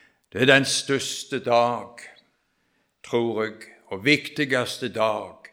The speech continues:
i menneskehetens historie. Den dagen. Men så er det en annen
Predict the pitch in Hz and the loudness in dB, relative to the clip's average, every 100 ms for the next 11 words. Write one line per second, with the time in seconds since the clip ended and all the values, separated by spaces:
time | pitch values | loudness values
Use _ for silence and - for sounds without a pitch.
0 | _ _ _ _ - 98 113 120 113 - | _ _ _ _ -12 -2 0 0 -2 -6
1 | - 98 104 104 110 98 - - _ - | -6 -4 -4 -4 -10 -10 -12 -14 _ -10
2 | 101 - 98 101 90 92 87 87 82 _ | -8 -8 -10 -10 -10 -12 -12 -14 -18 _
3 | _ _ _ _ _ _ _ - 117 123 | _ _ _ _ _ _ _ 0 2 2
4 | 123 110 101 90 87 87 85 _ _ _ | 0 -2 -2 -4 -10 -18 -20 _ _ _
5 | _ _ _ _ _ _ _ _ _ _ | _ _ _ _ _ _ _ _ _ _
6 | - 135 151 147 165 165 160 165 160 160 | -6 -2 -2 4 4 4 4 4 4 4
7 | 165 165 147 | 2 -4 -12